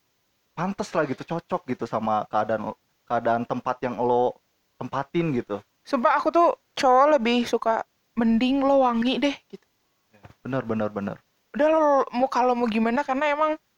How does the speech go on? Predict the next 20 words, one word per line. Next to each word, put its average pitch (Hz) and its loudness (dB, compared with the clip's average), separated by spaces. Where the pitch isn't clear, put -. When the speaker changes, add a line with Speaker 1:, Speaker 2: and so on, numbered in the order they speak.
Speaker 2:
mungkin 254 0
takdir 262 0
muka 262 4
lo 349 2
seperti 277 -2
itu, 302 0
tapi 311 0
kalau 294 4
bau 277 4
tuh 381 4
kayak, 359 4
please - -4
deh, 294 4
lo 330 6
bisa 311 0
beli 240 0
parfum, 226 0
lo 330 4
bisa 269 0
mandi, 202 -2